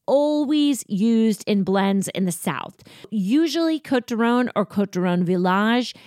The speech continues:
it can be a significant part of the blend with Viognier, with Grenache Blanc, with Bourbonenc, Claret, and Roussanne. All of those can be mixed together in Côte du Rhône or Côte du Rhône Village.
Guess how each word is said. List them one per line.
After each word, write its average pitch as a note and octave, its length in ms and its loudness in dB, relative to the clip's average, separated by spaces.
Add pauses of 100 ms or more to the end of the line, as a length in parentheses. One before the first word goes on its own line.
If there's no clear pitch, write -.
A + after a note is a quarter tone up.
(240)
it - 180 -2
can A3+ 220 0
be G#3+ 300 -4
a A3+ 120 0
significant G#3 1160 0
part F3 220 -2
of D#3+ 100 -4
the F3+ 100 -2
blend D3 560 -6 (300)
with B3 500 -2 (320)
Viognier, G3 640 0
with E3+ 220 -4
Grenache G#3 560 -2
Blanc, G3+ 500 -2 (280)
with F#3 340 -4
Bourbonenc, G#3+ 720 0 (320)
Claret, G#3+ 720 -2 (140)
and A3 320 -2
Roussanne. G#3 720 -2 (300)
All C#4 360 2
of A3 120 -2
those A3 260 0
can A3+ 200 -2
be G#3 120 0
mixed G3+ 260 -2
together F#3+ 300 -2
in F3 80 -2
Côte G3 220 -4
du F#3 100 -4
Rhône F#3 160 0
or F3 60 -4
Côte G3+ 240 -4
du F#3 80 -4
Rhône F#3+ 160 0
Village. A3 440 0